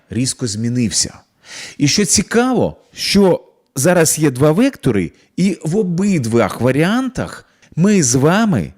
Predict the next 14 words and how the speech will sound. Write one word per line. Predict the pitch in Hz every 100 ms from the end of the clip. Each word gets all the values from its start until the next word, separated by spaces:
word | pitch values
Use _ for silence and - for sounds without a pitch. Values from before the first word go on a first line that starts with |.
| _ -
продовжуємо | - 190 175 214 170 117 120 117
мобілізуватися, | 131 214 170 170 135 110 104 98 110 147 185 220 - 226 -
і | 151
наші | 123 117 117
військові | 98 92 - 165 202 202
продовжують | - 123 117 110 135 180 156 160
залишатися | 127 113 98 - 117 120 117
напередку. | 110 101 107 104 - 85
Їх | 98 -
ніхто | 107 123
не | 123
буде | 98 101
де-, | 95 92
демобілізувати. | 92 95 87 90 85 82 67 -